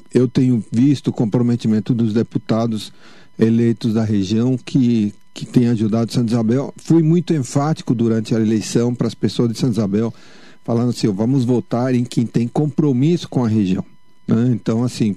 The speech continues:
é, da, da nossa região, por exemplo, saiu eleito o deputado Rodrigo Gambale, muito bem votado em Santa Isabel, o deputado, é, Bertaioli, o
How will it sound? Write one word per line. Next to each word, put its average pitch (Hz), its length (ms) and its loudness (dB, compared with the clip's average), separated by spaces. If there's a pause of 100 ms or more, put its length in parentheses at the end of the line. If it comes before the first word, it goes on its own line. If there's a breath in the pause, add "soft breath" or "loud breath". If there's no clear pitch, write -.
(140)
é, 104 140 -2
da, - 240 -6
da 107 180 -2
nossa 113 280 -2
região, 113 320 0
por 131 160 0
exemplo, 113 340 -2
saiu 113 280 0
eleito 113 340 0 (400 loud breath)
o - 80 2
deputado 113 580 -2
Rodrigo 107 360 0
Gambale, 113 520 0
muito 113 320 0
bem 113 320 0 (340 loud breath)
votado 117 520 0
em 110 40 0
Santa 117 220 -2
Isabel, 120 540 0 (280 loud breath)
o 127 80 2
deputado, 113 920 0 (100)
é, 104 400 2 (960)
Bertaioli, 123 880 2
o 113 480 0